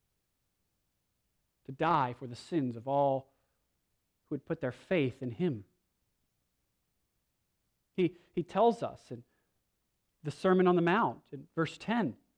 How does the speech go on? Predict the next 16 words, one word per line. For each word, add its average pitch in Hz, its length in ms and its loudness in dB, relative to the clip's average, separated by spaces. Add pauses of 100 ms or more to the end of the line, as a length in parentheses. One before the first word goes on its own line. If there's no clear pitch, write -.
(300)
"Blessed 214 600 4
are 190 180 8
those 190 340 6
who 214 80 4
are 180 80 6
persecuted 165 760 -2
for 151 160 0
righteousness' 175 600 0
sake, - 420 -2 (240)
for 170 140 4
theirs 160 640 6 (180)
is 190 140 -2
the 165 80 -4
kingdom 202 360 4
of 147 120 -2
heaven. 156 360 2